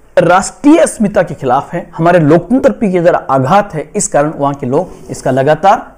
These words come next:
विरोध कर रहे हैं। तो दोस्तों, आज मैंने एक, अ, geopolitical problems के तहत हांगकांग को लिया,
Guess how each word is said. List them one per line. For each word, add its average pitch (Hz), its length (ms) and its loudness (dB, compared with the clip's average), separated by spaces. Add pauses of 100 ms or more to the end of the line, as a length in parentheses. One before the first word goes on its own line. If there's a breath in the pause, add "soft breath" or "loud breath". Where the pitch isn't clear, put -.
विरोध 160 380 0
कर 123 140 -4
रहे 117 240 -8
हैं। - 260 -12 (240 soft breath)
तो 143 60 -2
दोस्तों, 170 300 0 (160)
आज 226 300 4
मैंने 170 340 -4 (260 loud breath)
एक, 196 200 -6
अ, 147 680 4 (2500 loud breath)
geopolitical 202 1080 2 (340)
problems 185 420 4
के 196 100 -4
तहत 135 340 -2 (180)
हांगकांग 170 440 4
को 151 80 0
लिया, 139 420 0